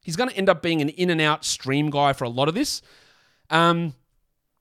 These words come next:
in saying all that, he played nineteen minutes a night last year. He was two hundred twenty-first in categories, two twenty-eighth in points leagues. He was pretty good. And down the stretch, he really started to come on. But Malone kept saying, "Oh, I've gotta find him more minutes," and they wouldn't play him 'cause Malone's untrustworthy like that.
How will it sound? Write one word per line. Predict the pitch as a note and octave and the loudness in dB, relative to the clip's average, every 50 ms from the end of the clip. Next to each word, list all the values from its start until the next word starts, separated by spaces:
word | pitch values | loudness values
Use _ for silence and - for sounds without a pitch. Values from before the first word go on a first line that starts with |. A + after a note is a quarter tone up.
| _ - - | _ -6 -4
in | G#3 G#3 | -4 2
saying | - G#3 A3 A3 | 4 4 4 4
all | G3 E3 | 4 4
that, | E3+ F#3 F#3+ | 4 4 2
he | G3 | 0
played | - G#3 G3+ F#3 | 0 0 0 2
nineteen | G3+ G#3 G#3 - G#3 F#3+ | 0 0 2 2 0 0
minutes | F#3 F3 E3+ - | 0 -2 -2 -2
a | D#3+ | -2
night | C#3+ C#3+ D3+ D3 | -2 -2 -2 0
last | D3+ D3 D3 - - | -2 -2 -2 -2 -4
year. | C#3+ C#3 | -6 -6
He | |
was | C3 B2+ | -6 -4
two | - F3+ | -4 -2
hundred | E3+ D#3+ D3+ D3 | 0 0 0 -2
twenty-first | D#3+ C#3+ C#3 B2+ C#3+ C3 B2+ - B2+ | -2 -4 -4 -2 -2 -4 -4 -4 -6
in | A#2+ | -8
categories, | A2+ - B2+ B2+ B2+ B2 B2+ B2+ B2+ B2 | -6 -4 -4 -4 -4 -4 -4 -4 -6 -6
two | - - D#3 | -8 -8 -8
twenty-eighth | - - C3 B2+ B2 B2 B2 B2+ B2 | -6 -4 -4 -2 -2 -2 -4 -4 -6
in | A2+ A2 | -8 -8
points | - B2 B2+ B2 - C3 | -6 -6 -6 -4 -4 -6
leagues. | B2+ C3+ - | -6 -6 -6
He | G#3+ | -6
was | A3+ | -6
pretty | - E4 C#4 G#3+ | -4 -4 -2 0
good. | A#3 D#4+ A3 - - _ _ _ _ _ _ _ _ | 2 2 2 2 0 _ _ _ _ _ _ _ _
And | E3+ E3+ E3+ D#3 | 2 2 4 6
down | F3 F#3+ G#3 | 4 4 4
the | F3+ D3 | 4 0
stretch, | - F3 E3+ - | -2 -2 -2 0
he | D3 C#3+ | 0 0
really | C3 C3 C#3+ D#3 D#3+ D3+ | 2 2 2 4 4 2
started | C3+ - D3 C3+ C3 B2 - | 2 0 0 0 0 -2 -6
to | |
come | - - C3 C3 B2+ | -8 -6 -4 -2 0
on. | C3 C3 B2+ C3 B2+ - - - _ | 0 0 0 -2 -4 -8 -16 -20 _
But | - F#3+ D#3+ | -12 -8 -6
Malone | E3 F3 G3 G3+ G3+ G3+ G#3 G3+ | 0 2 4 4 4 4 2 -2
kept | G#3 - G#3 F#3+ - - | -4 -4 -6 -6 -4 -4
saying, | F#3 F3 F3 E3 | -4 -2 -2 0
"Oh, | E3+ | -2
I've | E3+ D#3+ | -2 0
gotta | E3 E3 D#3 | -2 -4 -2
find | - E3+ E3 E3 | -2 -2 -2 -2
him | D#3 | -2
more | D#3 D#3 D#3 | -2 -2 -2
minutes," | D#3 D#3+ D#3+ D#3+ - | -2 -4 -4 -4 -6
and | - D#3 | -6 -4
they | D#3+ | -2
wouldn't | E3+ E3 D#3 | -2 -2 -2
play | G3 G3 C#3 F#2+ | -2 -4 -4 -6
him | E2 - _ _ _ _ _ - | -10 -16 _ _ _ _ _ -20
'cause | A#2 A2 | -16 -14
Malone's | G#2+ G#2+ A2 A#2 A#2+ B2 B2+ B2 B2+ _ _ - - _ _ _ _ _ _ _ _ _ | -10 -8 -6 -6 -4 -4 -6 -6 -10 _ _ -20 -20 _ _ _ _ _ _ _ _ _
untrustworthy | - D#3+ - - - - - - F3 C#3 A2+ G2+ | -8 -8 -2 0 0 -2 0 0 0 0 0 -2
like | F#2 - - - | -8 -14 -16 -18
that. | - - - | -20 -20 -20